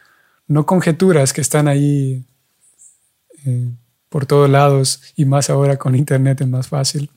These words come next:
pero conocimiento real y certero. Muy bien, voy a checar si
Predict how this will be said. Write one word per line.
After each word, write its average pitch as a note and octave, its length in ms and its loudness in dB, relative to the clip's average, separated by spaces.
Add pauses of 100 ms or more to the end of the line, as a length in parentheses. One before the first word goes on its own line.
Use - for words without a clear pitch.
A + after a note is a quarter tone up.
(1000)
pero C3 180 -10
conocimiento C3+ 720 -4 (300)
real B2+ 280 0
y C3 40 -2
certero. C3 440 -6 (3000)
Muy D3+ 120 4
bien, C3 400 2
voy F#3 200 2
a A3 60 2
checar F#3 360 -2
si F3 280 2